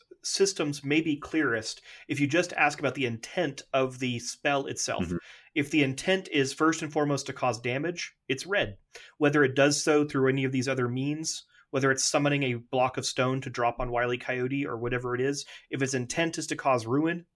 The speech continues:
Speaker 1: it's red. If its intent is to protect, it's invisible. If its intent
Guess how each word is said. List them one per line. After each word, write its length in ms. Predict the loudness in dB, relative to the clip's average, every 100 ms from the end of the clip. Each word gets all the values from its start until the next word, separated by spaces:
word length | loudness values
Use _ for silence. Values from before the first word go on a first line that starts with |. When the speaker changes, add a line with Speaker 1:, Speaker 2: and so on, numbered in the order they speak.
| -10
Speaker 1:
it's 160 | -8
red. 340 | -4 -4 -4 -6 -18 -20 _ 0
If 100 | 2
its 100 | 2
intent 400 | 0 0 -2 -2
is 80 |
to 80 | -4
protect, 460 | -4 2 2 0 -6 -16
it's 120 | -6
invisible. 560 | -2 0 -2 -4 -8 -12 _ _
If 80 | -2
its 140 | 0
intent 440 | 0 -2 0 -2